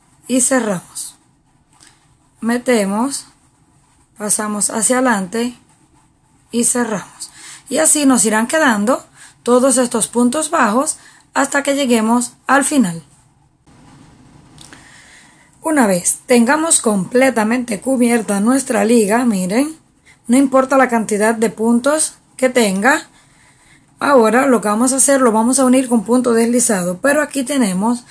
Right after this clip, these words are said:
como pueden ver, las dos partes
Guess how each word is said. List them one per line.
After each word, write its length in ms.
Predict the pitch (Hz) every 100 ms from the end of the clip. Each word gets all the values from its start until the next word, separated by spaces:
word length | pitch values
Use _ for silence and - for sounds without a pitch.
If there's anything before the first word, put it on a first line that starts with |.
| - _
como 320 | - 220 214
pueden 300 | 233 233 262
ver, 200 | 247 254
las 300 | 247 196 190
dos 240 | 226 262
partes 640 | - 277 240 202 262 311